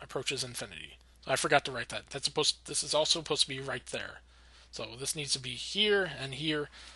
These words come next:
and I'm gonna, I should probably keep on writing that, but I'm gonna forget about writing it just for now. So, but just, just remember that this part, limit, needs to be right here as well. So now,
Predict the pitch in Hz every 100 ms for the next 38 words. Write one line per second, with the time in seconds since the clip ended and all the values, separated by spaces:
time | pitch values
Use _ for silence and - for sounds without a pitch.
0 | - - - - - 147 135 123 - 139
1 | 156 147 127 - - - 151 135 160 180
2 | 190 165 160 151 135 135 127 123 131 131
3 | 127 - 131 127 113 - - 107 - -
4 | - - - 208 196 170 139 117 107 -
5 | - - - - - - 131 180 - -
6 | - - 160 - 160 147 135 123 - -
7 | 175 - 165 135 - - - - - 139
8 | 147 165 156 151 143 139 127 131 143 143
9 | 151 135 120 113 110 - - - - -
10 | - - - - - - - - - -
11 | - 180 113 - - - - - - -
12 | 147 135 110 -